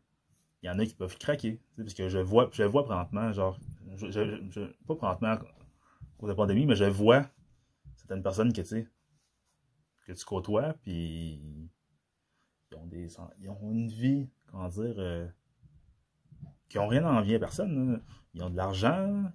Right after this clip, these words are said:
ils ont un logement ou une maison, ils ont une voiture, euh, ils ont, ils ont, ils sont en couple, ils ont des enfants parfois. Ou,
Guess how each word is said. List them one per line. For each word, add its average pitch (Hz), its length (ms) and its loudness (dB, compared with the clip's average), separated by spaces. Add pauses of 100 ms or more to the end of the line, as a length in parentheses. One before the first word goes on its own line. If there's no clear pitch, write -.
ils 92 80 -6
ont 85 300 -2
un 82 40 -6
logement 90 360 0
ou 110 80 0
une 95 80 0
maison, 135 520 -2 (440)
ils 87 80 -12
ont 76 100 -18
une 82 180 -14
voiture, 160 840 -2 (480)
euh, 71 520 -12
ils 85 120 -10
ont, 82 480 -6
ils 80 120 -8
ont, 85 460 -6
ils 90 60 -12
sont - 180 -20
en 76 140 -16
couple, 185 340 0 (100)
ils - 60 -12
ont 82 80 -8
des 82 220 -10
enfants 156 400 -8
parfois. - 260 -18 (800)
Ou, 82 640 -10